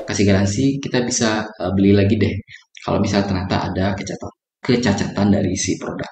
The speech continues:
tersebut. Kemudian pola permintaan di mana ada pergerakan bebas dan muncul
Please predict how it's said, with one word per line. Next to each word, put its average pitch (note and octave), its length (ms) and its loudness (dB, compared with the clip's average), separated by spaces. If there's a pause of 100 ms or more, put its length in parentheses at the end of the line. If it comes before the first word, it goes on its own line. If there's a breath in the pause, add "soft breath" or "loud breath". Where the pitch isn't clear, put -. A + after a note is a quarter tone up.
tersebut. - 400 -10 (1160 loud breath)
Kemudian D3+ 420 4
pola G#2+ 480 4
permintaan A2 640 2
di A2 140 0
mana G2 260 4
ada G2 300 -6
pergerakan G2 640 0
bebas - 500 0 (480 loud breath)
dan G2+ 240 6
muncul G2+ 480 6